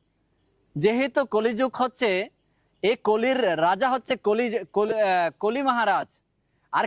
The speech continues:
কলি মহারাজ সেই সর্পকে মৃত করে রেখেছিলেন যাতে কলি মহারাজকে বিভ্রান্ত করে।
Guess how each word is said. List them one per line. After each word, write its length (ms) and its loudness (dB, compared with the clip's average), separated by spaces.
কলি 220 0
মহারাজ 420 2
সেই 140 -4
সর্পকে 540 -2
মৃত 460 0
করে 220 2
রেখেছিলেন 600 -2
যাতে 260 -2
কলি 500 0
মহারাজকে 920 0
বিভ্রান্ত 540 -2
করে। 280 -8